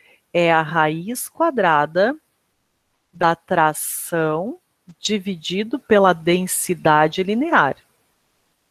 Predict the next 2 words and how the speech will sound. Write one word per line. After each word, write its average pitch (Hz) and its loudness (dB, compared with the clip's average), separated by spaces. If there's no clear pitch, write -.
Densidade 175 2
linear 160 0